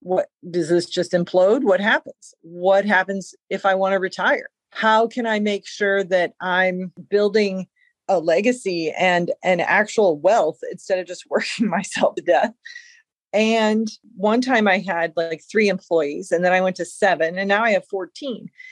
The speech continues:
So, and I probably need three more. So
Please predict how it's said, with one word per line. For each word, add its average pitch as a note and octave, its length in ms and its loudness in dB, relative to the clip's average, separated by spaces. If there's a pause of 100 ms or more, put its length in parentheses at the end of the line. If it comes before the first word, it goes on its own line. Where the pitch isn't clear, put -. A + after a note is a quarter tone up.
(200)
So, G#3 580 2 (480)
and G#3 220 2
I E3+ 100 -2
probably A3 340 2
need G#3+ 300 2
three G3 240 0
more. G3+ 320 0 (680)
So - 260 0